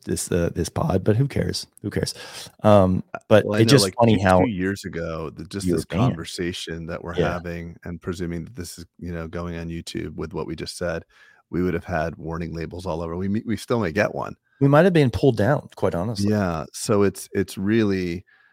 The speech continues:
Speaker 2: upsetting that the, that people's memories are so short because the, just the very conversation, just the idea that we'd have this dialogue was forbidden. And now you have,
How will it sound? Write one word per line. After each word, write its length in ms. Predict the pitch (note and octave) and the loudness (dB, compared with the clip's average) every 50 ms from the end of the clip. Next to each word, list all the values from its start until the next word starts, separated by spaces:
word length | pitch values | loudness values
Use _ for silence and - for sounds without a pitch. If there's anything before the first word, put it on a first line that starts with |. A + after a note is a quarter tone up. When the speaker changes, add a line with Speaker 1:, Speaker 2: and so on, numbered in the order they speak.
| _ _ _ - | _ _ _ -4
Speaker 2:
upsetting 580 | - F#2+ - - - G#2 F#2+ G2 G2 F#2+ F#2 F2 | -4 -2 -2 -2 -2 0 0 0 0 -2 -2 -2
that 200 | F2 E2+ E2 - - | -2 -4 -4 -4 -8
the, 420 | F2+ F#2 F2 E2+ E2 E2 D#2+ - _ _ _ _ - _ _ | -10 -8 -6 -6 -4 -6 -8 -10 _ _ _ _ -20 _ _
that 200 | G2+ F#2 F2 - | -8 -8 -8 -8
people's 400 | - - A2+ G#2 - A#2 G#2 F2 E2+ | -6 -8 -8 -4 -4 -4 -4 -4 -6
memories 580 | E2 D#2 D#2 F2 F#2+ F#2+ F#2 E2+ D#2+ D#2 E2+ | -8 -8 -6 -4 -4 -4 -4 -6 -6 -8 -8
are 60 | D#2 - | -10 -10
so 220 | - - F2+ D#2+ | -8 -6 -6 -6
short 540 | D#2 - - - F2 E2+ F2+ F2+ E2 - - | -8 -8 -12 -8 -6 -4 -4 -4 -4 -6 -10
because 460 | - - - - - F2 E2 E2 F2 _ - - G#2+ | -16 -16 -16 -12 -12 -10 -10 -10 -14 _ -20 -20 -10
the, 140 | G#2+ G2 - | -8 -8 -8
just 260 | - - C3+ C3+ - | -6 -6 -8 -8 -6
the 80 | - G2+ | -8 -10
very 360 | F2 F#2 F2+ F2+ F2+ F#2 F2+ | -8 -6 -6 -4 -4 -4 -4
conversation, 720 | - - - F2 E2+ D#2+ E2 - - F#2+ F#2+ - - G2+ G#2+ | -6 -8 -10 -10 -8 -8 -10 -12 -10 -10 -10 -10 -10 -10 -10
just 160 | - - - | -10 -10 -6
the 200 | B2 A2+ - - | -6 -6 -6 -6
idea 560 | D2+ E2 D#2+ D#2+ F2+ - F2+ D#2 E2 F2+ F#2 | -8 -8 -8 -10 -10 -12 -10 -8 -6 -6 -6
that 160 | E2+ - A1+ | -6 -8 -10
we'd 140 | D2+ D#2+ D#2 - | -10 -12 -12 -10
have 300 | - D#2 D#2 D#2+ D2+ - | -8 -8 -8 -8 -8 -8
this 260 | C#2 D2 - - _ - E2 D#2+ | -10 -10 -10 -12 _ -20 -14 -8
dialogue 640 | D#2+ C2+ C2+ F2 G2 G#2 E2+ D#2 D#2+ - B1+ - _ _ _ _ _ _ - | -6 -4 -2 0 0 -2 -2 -4 -8 -10 -12 -14 _ _ _ _ _ _ -12
was 140 | - F2+ - | -10 -10 -10
forbidden. 460 | - - D#2 C2 D#2+ F2+ G2 F2 - - _ _ _ _ _ _ _ _ _ _ _ _ - | -8 -8 -8 -6 -4 -4 -4 -6 -8 -10 _ _ _ _ _ _ _ _ _ _ _ _ -8
And 180 | F2+ F2 E2 E2 | -6 -4 -4 -2
now 380 | E2 E2 E2 E2 E2+ E2 E2+ | -2 -2 0 0 0 -2 -2
you 180 | E2 D#2+ E2 E2+ | -4 -6 -6 -6
have, 360 | F2 D#2+ D2+ D2+ D#2 D2+ _ | -6 -4 -4 -4 -6 -8 _